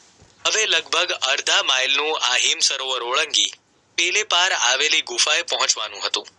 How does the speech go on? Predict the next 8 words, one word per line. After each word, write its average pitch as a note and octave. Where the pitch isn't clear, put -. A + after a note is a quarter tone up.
અમને G3+
લાગ્યું C3+
કે G3+
હવે F#3+
ચડવાનું E3+
પૂરું C3
થયું F3+
છે, C3+